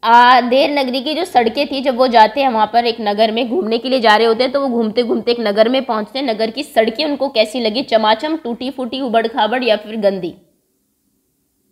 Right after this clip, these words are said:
चलिए उत्तर आपने कर दिया होगा, वीडियो के एंड में आपको आंसर पता लग ही जाएगा। अगला प्रश्न है आपका, रास्ते में गुरु और चेला, चेले को कौन मिला? आपके ऑप्शन हैं, ए धोबिन, बी ग्वालिन,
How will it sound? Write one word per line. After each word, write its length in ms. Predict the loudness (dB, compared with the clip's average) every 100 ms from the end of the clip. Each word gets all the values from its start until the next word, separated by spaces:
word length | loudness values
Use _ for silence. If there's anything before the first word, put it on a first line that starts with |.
| _ _ _ _ _ _ _ _ _ _ -6
चलिए 200 | -4 -2
उत्तर 240 | -2 2 2
आपने 220 | 2 0
कर 160 | 0
दिया 180 | 0 -2
होगा, 200 | -2 -4
वीडियो 320 | -4 -2 0
के 100 | 0
एंड 120 | -2 -2
में 80 |
आपको 220 | -2 -2 -4
आंसर 260 | -4 -6
पता 200 | -6 -2
लग 200 | 0 0
ही 100 | -2
जाएगा। 280 | -4 -4 -2
अगला 280 | 0 2 2
प्रश्न 300 | 0 -4 -2
है 60 |
आपका, 400 | -2 -2 0 -2 -2 -20 _ _ 2
रास्ते 460 | 4 4 2 -4
में 280 | 0 0 0
गुरु 240 | -2 -2
और 300 | -2 4 4
चेला, 600 | 2 -4 0 2 2 0 -4 -20 _ -12
चेले 360 | -2 0 0 -2
को 180 | -4
कौन 420 | -6 -6 -2 0 0
मिला? 380 | 0 0 -2 -6 -20 -14
आपके 240 | -10 0
ऑप्शन 340 | 2 2 -6 -6 -6
हैं, 160 | -4
ए 200 | 2 2
धोबिन, 500 | 4 2 2 0 -2 -8 _ _ _ -10
बी 280 | -4 -2 0
ग्वालिन, 520 | 4 6 4 0